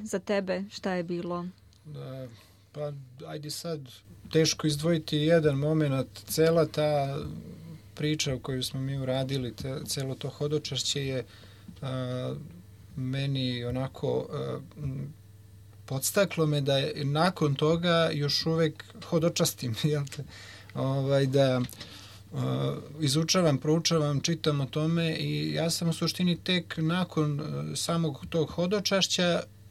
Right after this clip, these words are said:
Speaker 2: mnogo više saznao, mnogo
Speaker 1: Mhm.
Speaker 2: više, e, izučio i ono što sam us-, e, shvatio, e, to je, e,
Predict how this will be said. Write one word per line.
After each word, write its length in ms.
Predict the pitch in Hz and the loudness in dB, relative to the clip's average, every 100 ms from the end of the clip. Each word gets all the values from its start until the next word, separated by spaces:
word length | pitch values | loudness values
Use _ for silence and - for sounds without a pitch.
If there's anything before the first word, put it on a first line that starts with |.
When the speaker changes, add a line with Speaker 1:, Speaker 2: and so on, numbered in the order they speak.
| - | -2
Speaker 2:
mnogo 460 | 151 160 175 156 | 2 4 6 6
više 260 | 147 143 131 | 4 2 -2
saznao, 420 | - 120 120 117 | -2 -2 -2 -4
mnogo 320 | 120 131 131 | -4 -4 -4
Speaker 1:
Mhm. 80 | 127 | 0
Speaker 2:
više, 240 | 214 196 131 | 0 2 0
e, 160 | 120 143 143 135 139 151 | -4 -6 -6 -6 -6 -6
izučio 560 | 127 139 151 190 185 - - - - - - | -4 -4 -2 0 0 -2 -12 -20 -20 -16 -6
i 200 | 135 135 | -4 -2
ono 200 | 143 160 | 0 0
što 200 | 147 156 | -2 -2
sam 280 | - 151 147 | 0 0 0
us-, 200 | 135 - 170 143 | -2 -4 -4 -2
e, 40 | |
shvatio, 600 | 123 - 165 160 180 165 135 - - - - - | -2 -2 -4 -2 0 0 -2 -10 -20 -20 -20 -12
e, 260 | 143 139 139 - - - - - - - - | -6 -4 -4 -6 -12 -20 -20 -20 -20 -14 2
to 160 | 160 | 6
je, 120 | 170 | 6
e, 100 | 156 | 4